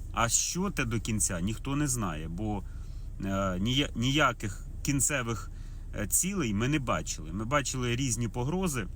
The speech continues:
то Путіна, то, е, Медведєва, то Жириновського, про те, що України не буде, і виборів більше не буде, і це останній президент, і так далі. Пам'ятаєте це все діло?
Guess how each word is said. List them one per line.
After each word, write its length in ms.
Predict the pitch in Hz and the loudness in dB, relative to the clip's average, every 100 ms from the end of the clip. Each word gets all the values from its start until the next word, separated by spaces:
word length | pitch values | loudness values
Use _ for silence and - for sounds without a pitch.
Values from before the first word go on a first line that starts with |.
| - - - - - - - - | -8 -8 -8 -8 -8 -10 -10 -4
то 100 | 127 | -4
Путіна, 560 | 101 185 - 139 117 104 | 0 0 2 2 2 0
то, 400 | 110 104 104 95 - - - - | 0 0 0 -2 -8 -10 -10 -6
е, 420 | - 98 98 95 95 | -2 2 2 2 2
Медведєва, 760 | 123 117 170 180 139 113 104 101 - - - - - - | 2 4 4 4 2 0 -2 -4 -8 -10 -10 -10 -10 -4
то 120 | 131 | -2
Жириновського, 840 | 120 123 110 131 151 - - 101 95 - - - - - | 2 2 2 2 2 0 -2 -6 -6 -8 -8 -8 -8 -8
про 120 | - 117 | -4 0
те, 140 | 117 | 0
що 220 | - 117 | 0 0
України 460 | 101 123 135 165 147 | 0 2 2 4 4
не 120 | 127 | 2
буде, 420 | 104 110 98 90 | 0 -2 0 0
і 100 | 85 | 0
виборів 480 | 90 165 139 135 117 | 2 2 2 2 0
більше 320 | 113 104 110 | 0 -2 0
не 120 | 101 | 0
буде, 260 | 92 95 90 | 0 0 0
і 40 | |
це 140 | 90 110 | 0 0
останній 460 | 107 - 113 104 | 0 2 2 2
президент, 680 | 98 107 95 101 139 147 131 | 0 -2 -2 0 0 0 0
і 20 | - | -4
так 220 | 107 95 | -6 -6
далі. 260 | 78 - - | -6 -6 -6
Пам'ятаєте 580 | 95 113 180 196 - | -4 -2 0 0 -2
це 140 | 95 87 | -6 -6
все 200 | - 165 | -6 -6
діло? 220 | 139 104 | -8 -8